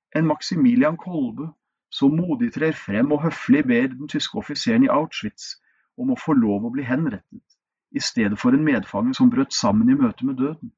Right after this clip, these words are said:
Eller en Carlo Acutis, den italienske tenåringen som brukte sin tid og datakunnskap til å dele sin tro med sine venner og kjente i, over hele verden. Eller en Johannes av Korset, denne middelalderens mystiker,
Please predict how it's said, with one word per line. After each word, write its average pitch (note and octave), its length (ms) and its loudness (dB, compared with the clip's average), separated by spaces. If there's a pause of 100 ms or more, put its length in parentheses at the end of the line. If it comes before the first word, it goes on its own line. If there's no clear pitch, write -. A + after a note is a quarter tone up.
(960)
Eller F#3+ 280 0
en A3+ 120 2
Carlo D#3 380 -2
Acutis, - 720 -12 (420)
den F3+ 120 0
italienske E3 560 0
tenåringen D3+ 680 -4 (340)
som E3 180 2
brukte - 300 -2
sin D3+ 180 0
tid A#2 280 -2
og C#3 100 -4
datakunnskap A#2+ 1160 -4 (520)
til C#3 160 4
å D3 80 0
dele C3 320 0
sin C#3 180 -2
tro A#2 220 0
med A2+ 120 0
sine C3 240 2
venner A#2+ 280 2
og - 80 -6
kjente C3+ 460 -4
i, C3+ 60 -10
over A#2+ 280 -8
hele B2+ 240 2
verden. C3 360 -6 (1120)
Eller A2+ 260 4
en C#3+ 80 2
Johannes A#2 440 0
av C#3 120 -2
Korset, - 440 -10
denne C3+ 200 4
middelalderens A2+ 760 0
mystiker, - 540 -6